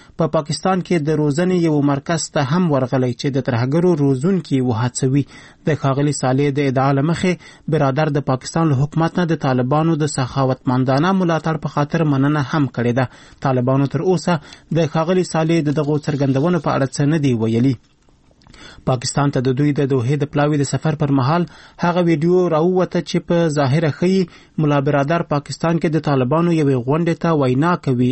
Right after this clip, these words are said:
او د سولې او له امریکا سره د هوکړې په اړه ورته غږیږي. د طالبانو د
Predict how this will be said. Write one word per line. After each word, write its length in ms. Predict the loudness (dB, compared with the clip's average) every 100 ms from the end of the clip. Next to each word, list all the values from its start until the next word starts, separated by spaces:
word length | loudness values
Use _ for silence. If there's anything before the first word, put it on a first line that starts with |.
| 0
او 120 | 0
د 180 | 0 -2
سولې 300 | 0 2 2 0 -6 -20 -4
او 100 | 0 2
له 100 | 2
امریکا 340 | 0 0 0 -2
سره 200 | 0 -2
د 100 | 0
هوکړې 340 | 2 0 -2
په 140 | -2 0
اړه 140 | 2 0
ورته 260 | 0 -2 -2
غږیږي. 500 | -2 0 0 2 0 -4 _ _
د 40 | -4 0
طالبانو 420 | 0 2 2
د 80 | 0